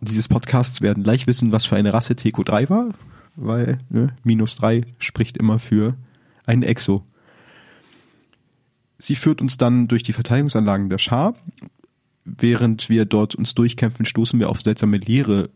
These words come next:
Kristalle, leere Lichtkristalle, nein, leere Kristalle sind's da noch, genau. Es stellt sich raus, dass das leere Licht, was in diesen Kristallen drin ist, das Licht von Hütern ist. Das wird, wurde aus den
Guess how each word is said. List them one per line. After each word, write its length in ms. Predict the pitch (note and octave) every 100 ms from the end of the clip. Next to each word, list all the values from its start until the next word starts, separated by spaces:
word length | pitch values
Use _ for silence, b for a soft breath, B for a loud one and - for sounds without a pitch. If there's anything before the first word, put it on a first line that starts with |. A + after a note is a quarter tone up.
| -
Kristalle, 460 | - G#2 - G2 F#2
leere 420 | A2 A2 G#2+ A2
Lichtkristalle, 640 | G2 A2+ - - A#2+ - -
nein, 180 | G2
leere 240 | F#2+ A#2 A2
Kristalle 380 | - - G2 G2
sind's 240 | A2+ -
da 120 | - -
noch, 200 | A#2 -
genau. 240 | A#2+ A2+ -
Es 60 | -
stellt 200 | - G#2+
sich 240 | A#2 -
raus, 320 | G#2+ C3 - - B B B B B -
dass 320 | G#2+ G#2+ - _ -
das 220 | G2+ -
leere 220 | G#2+ G#2
Licht, 340 | G#2 C3 -
was 160 | A2+ -
in 100 | A2+
diesen 200 | A2 A2+
Kristallen 440 | - G#2+ G2+ G#2
drin 220 | G#2 B2 C#3+
ist, 240 | F3+ - -
das 260 | E3+ A#2 -
Licht 220 | A#2+ -
von 160 | B2
Hütern 380 | G#2+ B2 - G2+
ist. 340 | - A#2 - - -
Das 160 | A2+ -
wird, 160 | G2
wurde 240 | G#2 G#2+ -
aus 180 | A2
den 300 | - A2+ A#2